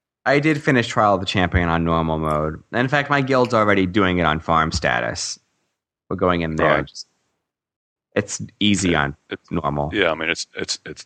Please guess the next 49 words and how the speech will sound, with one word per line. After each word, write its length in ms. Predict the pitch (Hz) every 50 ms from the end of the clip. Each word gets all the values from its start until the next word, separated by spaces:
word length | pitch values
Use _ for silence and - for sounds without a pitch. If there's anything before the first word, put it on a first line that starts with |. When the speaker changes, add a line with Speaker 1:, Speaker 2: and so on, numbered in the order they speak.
| _ _ _
Speaker 2:
damn 200 | - 90 90 92
nice 240 | 85 78 73 71 -
gear 260 | - - 87 87 82
for 160 | - - -
people 300 | - - 90 85 - -
who 60 | 80 78
are 60 | 76
just 220 | - 82 - -
hit 120 | - - -
eighty 280 | 80 87 85 80 78 -
to, 160 | - - - - _ _
to 100 | - -
gear 220 | - - 87 82 82
them 180 | 92 92 80
up 120 | 80 - - _ _ _ _ -
pretty 160 | - 92 92
quickly. 380 | - - 87 - - 101 95 - - _ _ _ _ _ _ _ _ - - - - - - - - - - - - - - - - - - - - _ _ _ _ _ -
And 100 | - 92
it's 160 | 92 - -
obviously, 320 | 107 107 107 - - 104 95
it's 240 | - - - -
having 260 | - 117 104 95 101 90
a, 280 | 87 87 85 85 85
um, 500 | 87 85 82 85 78 - - - - - - _ -
the, 480 | - 95 87 87 82 82 82 82 - -
what 200 | - - 110 127
are 60 | 151 135
the 180 | 120 107 -
epic 340 | 104 - - 117 104 - - - - - - - - - -
shards? 680 | - - - 104 110 123 127 127 127 - - - - - - - - - - _ _ _ _ _ _ _ - - _ _ _ _ _ _ -
Abyss 240 | 98 - 120 107 -
crystals? 280 | - 123 117 113 - -
Speaker 1:
Abyss 200 | 113 110 - -
crystal. 380 | 110 101 - - 95 90 92
Yeah, 220 | 98 107 120 110 90
what 140 | 95 117 110
a 40 | 98
way 140 | 98 107
to 80 | 104 101
get 100 | 101 -
abyss 240 | 135 - 95 104 110
crystals 340 | - - 98 90 90 85 87
in 80 | 90 82
your 100 | 78 76
bank, 340 | 80 76 76 80 85 -
right? 320 | - - 92 101 - - - _ _ _ _ _ _ -
Speaker 2:
Yeah, 260 | 101 98 98 95 92
well, 160 | 92 92 92
it, 100 | 90 87